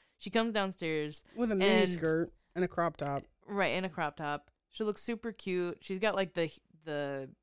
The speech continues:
Speaker 1: shoes that kind of, like, lace up your calf.
Speaker 2: Strappy sandals.
Speaker 1: And then her dad says that whole thing of, "Penny, you look like a whole teenager." <laughs> 'Cause the,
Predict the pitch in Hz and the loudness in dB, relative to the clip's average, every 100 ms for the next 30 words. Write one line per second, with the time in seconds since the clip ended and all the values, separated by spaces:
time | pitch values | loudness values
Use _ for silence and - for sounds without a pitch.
0 | _ _ _ - - - 220 220 180 165 | _ _ _ -8 -6 -2 -2 -2 -2 -2
1 | 190 175 156 151 143 147 156 - 156 143 | -2 -4 -4 -8 -6 -6 -4 -4 -6 -6
2 | 156 143 - 127 151 165 170 165 196 175 | -12 -12 -12 -8 -6 -4 -6 -8 -10 -12
3 | - 165 165 156 - - _ - 208 208 | -10 -10 -12 -14 -16 -20 _ -2 0 0
4 | 185 196 196 196 190 185 208 185 175 175 | 2 4 4 0 -2 0 2 2 2 0
5 | 165 - - - 175 165 - 175 165 175 | -4 -14 -12 -4 -2 0 0 0 -4 -4
6 | 160 156 151 - _ _ _ _ 320 349 | -4 -6 -8 -16 _ _ _ _ -6 -2
7 | 339 302 311 359 330 277 233 226 208 294 | 2 2 4 2 2 0 4 4 4 6
8 | 320 320 320 311 311 330 330 330 349 349 | 8 8 8 6 6 6 6 8 8 6
9 | 359 349 320 277 240 226 196 185 175 - | 4 4 4 6 6 6 6 6 6 2
10 | - - - - 330 262 254 247 | -2 -12 -12 0 2 2 2 2